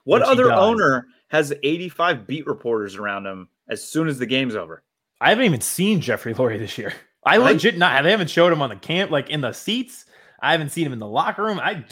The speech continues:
Speaker 2: I haven't seen him once.
Speaker 1: He gets interviewed by all the beat reporters immediately after the game,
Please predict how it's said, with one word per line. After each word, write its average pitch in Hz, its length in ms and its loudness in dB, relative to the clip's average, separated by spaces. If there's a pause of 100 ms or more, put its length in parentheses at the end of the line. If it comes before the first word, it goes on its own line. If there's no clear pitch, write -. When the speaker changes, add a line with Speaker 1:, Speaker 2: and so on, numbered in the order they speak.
(100)
Speaker 2:
I 156 120 4
haven't 170 240 -2
seen 202 200 -8
him - 120 -16 (640)
once. 135 240 -2
Speaker 1:
He 220 60 -2
gets 220 160 -6
interviewed 147 640 -4
by 110 160 0
all 120 180 2
the 151 60 -4
beat 147 220 -6
reporters 113 760 -4 (720)
immediately 165 480 -2
after 180 160 -2
the 165 100 -6
game, 107 320 -4